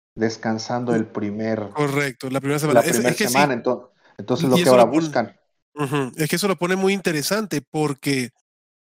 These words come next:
Speaker 2: el equipo solo va a haber uno que va a descansar la primera semana, entonces sí
Speaker 1: Ujú.
Speaker 2: van a estar peleando por terminar siendo el mejor sembrado, aunque
Speaker 1: De
Speaker 2: puedan tener
Speaker 1: acuerdo.
Speaker 2: una buena ventaja dentro de su división,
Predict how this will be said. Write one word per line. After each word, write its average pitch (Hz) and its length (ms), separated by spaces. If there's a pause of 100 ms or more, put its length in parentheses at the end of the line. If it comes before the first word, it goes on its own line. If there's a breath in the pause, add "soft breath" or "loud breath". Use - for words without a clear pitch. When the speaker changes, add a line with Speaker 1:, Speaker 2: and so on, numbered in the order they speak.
Speaker 2:
el 143 140
equipo 160 500
solo 165 260
va 185 60
a - 40
haber 196 120
uno 202 140
que 165 80
va 147 100
a 170 40
descansar 156 380
la 175 100
primera 156 260
semana, 226 340
entonces 160 420
sí 139 180
Speaker 1:
Ujú. 185 80
Speaker 2:
van 190 100
a 190 40
estar 175 220
peleando 170 320
por 165 200 (300)
terminar 139 360
siendo 170 260
el 160 60
mejor 151 320
sembrado, 175 520 (460)
aunque 151 280
Speaker 1:
De - 40
Speaker 2:
puedan - 160
tener 190 160
Speaker 1:
acuerdo. 175 60
Speaker 2:
una 190 80
buena 190 200
ventaja 170 520
dentro 160 260
de 135 60
su 135 160
división, 165 500